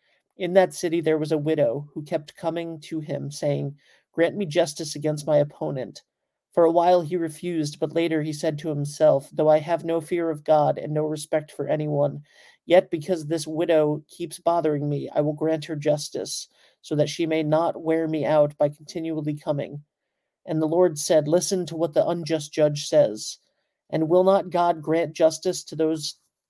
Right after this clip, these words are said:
his chosen ones who cry to him day and night? Will he delay long in helping them? I tell you, he will quickly grant justice to them. And yet, when the Son of Man comes, will he find faith on earth?'" The word of the Lord.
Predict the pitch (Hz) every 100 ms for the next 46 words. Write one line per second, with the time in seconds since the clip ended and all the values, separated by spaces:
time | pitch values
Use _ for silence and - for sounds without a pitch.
0 | - 175 151 - 175 170 165 175 156 160
1 | 160 151 160 151 165 160 160 165 170 165
2 | 156 156 147 147 151 156 - _ _ _
3 | _ _ 165 151 170 170 160 175 156 156
4 | 165 160 147 165 160 175 180 190 208 -
5 | _ _ _ _ _ - 156 175 175 170
6 | 165 156 147 170 160 165 156 165 156 151
7 | 151 156 147 - 139 139 139 147 - _
8 | _ _ _ _ - - _ 160 156 143
9 | 185 180 156 - - _ 165 156 156 170
10 | 160 151 160 160 151 143 135 135 143 -
11 | _ _ _ _ _ _ 151 156 165 156
12 | 147 147 156 151 143 143 156 185 - _
13 | _ _ _ _ _ _ _ _ _ _
14 | _ - 160 156 151 143 147 143 139 143